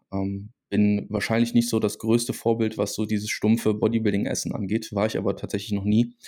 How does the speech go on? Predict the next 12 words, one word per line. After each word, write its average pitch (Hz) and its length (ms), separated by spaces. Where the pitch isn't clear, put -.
Also 98 120
ich 98 100
versuche 110 300
mir - 60
immer 104 180
so 104 100
viel 104 440
Flexibilität 101 680
wie 101 60
möglich 101 380
rauszunehmen 101 540
und 98 280